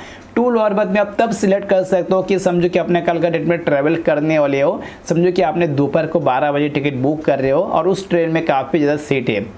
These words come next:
समझो कि तीस, चालीस, पचास, साठ, सौ से ऊपर भी seat है, तब आप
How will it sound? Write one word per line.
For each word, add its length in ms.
समझो 380
कि 100
तीस, 320
चालीस, 300
पचास, 320
साठ, 300
सौ 300
से 180
ऊपर 340
भी 100
seat 380
है, 140
तब 160
आप 220